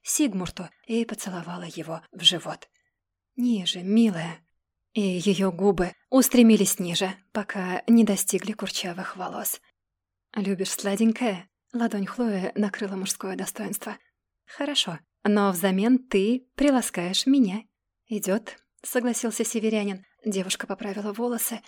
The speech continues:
и наклонилась. Один поцелуй, второй. Вершина все ближе, и вот плоть уже во рту. Хлоя неспешно посасывала добычу, помогая себе руками. Она чувствовала, как вновь зарождается желание, как каменеет член,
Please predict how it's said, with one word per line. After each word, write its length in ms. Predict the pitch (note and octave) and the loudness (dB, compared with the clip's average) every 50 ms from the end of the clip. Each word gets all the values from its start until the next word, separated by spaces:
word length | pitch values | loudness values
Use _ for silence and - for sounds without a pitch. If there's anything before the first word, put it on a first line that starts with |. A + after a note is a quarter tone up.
| - _ | -20 _
и 80 | - A#3+ | -8 -6
наклонилась. 720 | A3+ A#3+ A3+ - G#3+ F#3+ F3 E3 D#3+ E3 - - - - _ _ _ _ _ - | -4 -4 -4 -6 -10 -10 -10 -10 -10 -8 -8 -8 -8 -8 _ _ _ _ _ -2
Один 300 | C4+ B3 G3 G3 F#3 F#3 | -2 0 0 -2 -4 -6
поцелуй, 420 | - G3 - - G3+ F3+ G3 F#3+ - | -6 -8 -8 -8 -10 -12 -14 -14 -16
второй. 460 | - - - A3 G3 F3+ F3 E3+ - - _ _ - | -14 -10 -8 -6 -6 -6 -6 -8 -10 -14 _ _ -6
Вершина 500 | - G3+ G3+ G3+ - - - G#3+ G#3 G3 | -2 0 0 0 0 0 0 0 0 0
все 200 | G3 - - F3 | -2 -4 -6 -6
ближе, 380 | - - G#3+ G#3+ - G3 F3 - _ _ | -4 -4 -2 0 -2 -2 -4 -8 _ _
и 160 | - G#3 F#3+ | -2 -2 2
вот 240 | F#3 A3+ A3+ A3 - | 2 2 2 2 2
плоть 300 | - G#3+ A#3 A3+ - G3+ | 2 2 2 2 2 0
уже 320 | F#3 F#3 F#3 F3+ F3+ - _ | -2 0 0 -2 -2 -4 _
во 220 | - E3+ F#3 G3+ G3 | -4 -2 0 0 0
рту. 320 | G3 - - F3+ E3 E3 - _ _ - | 0 -4 -8 -10 -10 -12 -14 _ _ -8
Хлоя 320 | - C#4 C#4 C#4 C4 A#3+ | -2 0 2 2 4 4
неспешно 540 | A#3 A#3+ A3 - - - B3 A#3+ - - A3 | 4 4 2 2 -2 -4 -4 -2 -2 -4 -6
посасывала 720 | A3 G3 F3 - - F#3+ F#3+ - - G#3 G3+ G3 G3+ G3 | -6 -6 -8 -8 -8 -8 -8 -8 -8 -8 -8 -8 -8 -8
добычу, 600 | F#3 F#3+ F3+ E3 D#3+ E3+ E3 E3 - - G3 - - - - - - | -8 -8 -8 -8 -8 -8 -8 -6 -6 -6 -8 -10 -12 -18 -20 -8 -2
помогая 460 | - B3+ A#3+ A3 G3 F#3 F3+ F#3+ A3 | 0 2 2 2 0 -2 -6 -6 -6
себе 320 | G#3+ - - F#3+ G3 F#3 | -6 -6 -6 -6 -8 -8
руками. 460 | F#3+ G#3 - - G3 G3 G#3 A#3+ A#3 - - _ - | -10 -10 -10 -10 -8 -6 -6 -6 -6 -8 -14 _ -2
Она 220 | C4+ C4 B3+ A#3 | 2 2 2 2
чувствовала, 540 | A3 - B3+ A3+ - - G#3 F3 F3+ F3+ F3 - | 2 0 -2 -2 -4 -6 -8 -8 -8 -8 -8 -8
как 240 | - F#3+ F#3 - | -8 -10 -10 -10
вновь 460 | F#3+ F3 F3+ G3 G#3+ G#3+ F#3 - - - _ _ - | -8 -4 0 2 2 2 0 -2 -4 -12 _ _ -4
зарождается 840 | - F#3 G#3+ A3 G#3 G#3+ G#3 G3 - G#3 G#3 G3+ F#3+ - - G#3 F#3+ | 2 6 8 8 8 8 6 4 2 2 2 2 0 0 -2 -2 0
желание, 580 | G3 G3 F#3 F3+ F3 E3 E3 E3+ F3 E3+ E3+ - _ _ | 2 2 0 0 0 -2 -2 -4 -6 -6 -8 -10 _ _
как 360 | - - G3+ F#3+ G3 F#3 - - _ | -6 -2 -2 -2 -2 -4 -6 -8 _
каменеет 640 | - - C4 B3 B3 A#3+ A#3+ A#3+ A#3 A#3 A3+ - - | 4 8 10 10 12 12 10 10 8 6 4 2 0
член, 440 | - - - - F3+ F3+ F3 E3+ | -4 -6 -6 -6 -6 -8 -8 -8